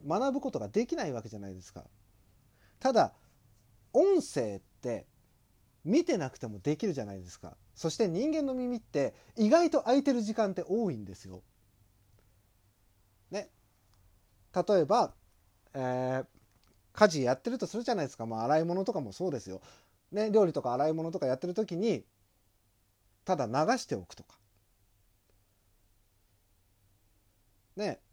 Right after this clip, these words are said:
お風呂入ってる時に流しておく、勉強してる時に流しておくっていう、これをするだけでも、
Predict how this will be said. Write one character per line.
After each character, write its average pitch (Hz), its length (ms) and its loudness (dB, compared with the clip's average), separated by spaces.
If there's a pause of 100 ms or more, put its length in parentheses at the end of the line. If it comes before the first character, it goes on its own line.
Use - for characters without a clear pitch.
(100)
お 165 60 -6
風 160 120 -4
呂 143 60 0
入 151 100 -2
っ - 20 -8
て 147 100 -4
る 131 60 -4
時 131 200 -6
に 131 80 -6
流 143 80 -2 (140)
し - 80 -8
て 170 80 0
お 160 80 -2
く、 240 100 0
勉 165 200 0
強 160 140 0
し 156 60 -4
て 175 100 0
る 175 80 0
時 262 220 -4
に 165 100 0
流 139 60 0 (160)
し - 80 -14
て 147 80 -4
お 131 80 -2
く 214 120 -4
っ - 40 0
て - 140 -4
い - 20 2
う、 113 60 0
こ - 160 0
れ 302 160 4
を 285 100 0
す - 140 -6
る 285 100 0
だ 269 140 2
け 285 120 0
で 156 140 2
も、 160 260 0